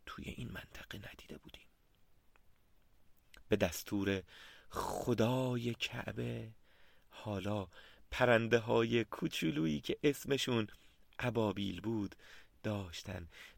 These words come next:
به سمت سپاه ابرهه حمله می‌کردن.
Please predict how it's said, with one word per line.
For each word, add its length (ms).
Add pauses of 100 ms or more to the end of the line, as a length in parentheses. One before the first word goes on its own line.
(100)
به 80
سمت 840
سپاه 640 (280)
ابرهه 540 (540)
حمله 460
می‌کردن. 500